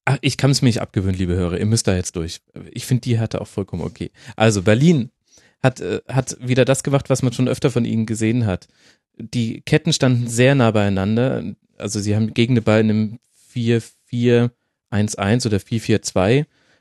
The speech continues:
agiert. Und Dortmund hat sehr, sehr wenig geschafft, in diese Zwischenräume reinzukommen, allein weil die Räume so klein waren. Und dann hat man an den Stellen, finde ich, auch so ein bisschen gesehen,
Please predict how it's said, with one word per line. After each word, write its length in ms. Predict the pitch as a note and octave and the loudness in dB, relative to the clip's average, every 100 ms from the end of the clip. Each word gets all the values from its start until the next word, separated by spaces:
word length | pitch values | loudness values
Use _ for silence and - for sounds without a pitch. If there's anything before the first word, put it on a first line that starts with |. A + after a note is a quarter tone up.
| _ | _
agiert. 480 | B2 A#2 C3+ D#3+ - _ _ _ _ | -4 0 2 2 0 _ _ _ _
Und 240 | A#2+ A2+ - | 0 0 -2
Dortmund 380 | - C#3 D3 C3 | -2 0 2 0
hat 100 | C3 - - _ | 0 -4 -12 _
sehr, 340 | - C3+ D3 D3+ | -6 2 4 6
sehr 220 | D3 C3 | 4 4
wenig 240 | D3+ D3+ | 0 0
geschafft, 500 | C3+ - C3 - - - | -4 -4 -4 -6 -18 -2
in 140 | D3 | 0
diese 240 | D#3+ D3 C3+ | 2 0 -4
Zwischenräume 580 | - D3+ C3+ A2 G#2+ G2+ | -4 -4 -2 0 2 2
reinzukommen, 420 | A2 B2+ B2+ B2 | -2 -2 -4 -2
allein 380 | A2 G#2+ C3+ C#3 | 0 2 2 2
weil 140 | C3 | 0
die 60 | B2 | 2
Räume 340 | A2 C3 B2+ | 2 2 0
so 100 | E2+ | -2
klein 420 | - F#2 E2+ E2+ | -8 -6 -6 -4
waren. 280 | E2+ G2+ A#2+ | -2 0 0
Und 100 | G#2 | 0
dann 140 | G#2+ | 2
hat 120 | B2 B2 | 2 2
man 160 | A2+ | 0
an 120 | G#2 | 0
den 160 | G#2 A#2+ | 0 -2
Stellen, 260 | - B2 A#2 | 0 0 0
finde 160 | B2 | -2
ich, 100 | A2+ | -2
auch 60 | A2 | -2
so 80 | A#2+ | -4
ein 80 | |
bisschen 220 | A2 A#2+ A2 | -4 -2 -2
gesehen, 400 | G#2 G#2+ A2+ | 0 0 0